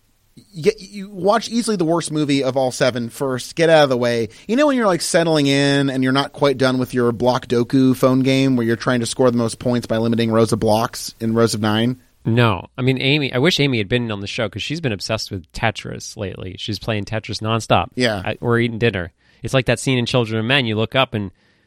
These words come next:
Speaker 2: there's that little boy next to you and he's like, "Stop playing video games at the table."
Speaker 1: Yeah. At night, you're like, you're like, "I love you, Amy." She's like, "Shut the fuck up. I'm playing fucking,
Speaker 2: I'm
Speaker 1: just
Speaker 2: getting
Speaker 1: shut
Speaker 2: the
Speaker 1: the fuck
Speaker 2: blocks.
Speaker 1: up."
Speaker 2: When I first, I'm,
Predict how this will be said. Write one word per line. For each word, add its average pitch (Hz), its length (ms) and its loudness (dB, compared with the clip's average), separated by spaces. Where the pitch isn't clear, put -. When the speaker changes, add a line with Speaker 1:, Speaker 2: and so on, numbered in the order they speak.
Speaker 2:
there's 107 160 -6
that 110 140 2
little 110 180 -2
boy 104 260 2
next 120 300 -4
to 131 100 -6
you 131 320 -2
and 107 160 -6
he's 98 240 -8
like, 92 180 -4
"Stop - 220 -10
playing 110 220 -4
video 127 260 0
games 98 220 -4
at 90 60 -14
the - 140 -16
table." 131 400 -2
Speaker 1:
Yeah. 113 280 -2
At 147 120 2
night, 143 180 2
you're 139 100 2
like, 139 420 -2
you're 147 120 0
like, 151 140 2
"I 156 100 2
love 190 260 4
you, 214 140 -2
Amy." 202 340 -2
She's 160 200 -8
like, 127 180 -2
"Shut - 200 -6
the 208 80 -4
fuck 202 320 -2
up. 170 200 0
I'm 117 100 -4
playing 147 220 -6
fucking, 139 460 -6
Speaker 2:
I'm 151 120 -8
Speaker 1:
just 151 120 -4
Speaker 2:
getting 131 140 2
Speaker 1:
shut 147 160 0
Speaker 2:
the 180 80 2
Speaker 1:
the - 80 -2
fuck - 40 -6
Speaker 2:
blocks. 165 580 2
Speaker 1:
up." 156 360 4
Speaker 2:
When 135 120 0
I 175 60 6
first, - 260 -6
I'm, 175 220 -4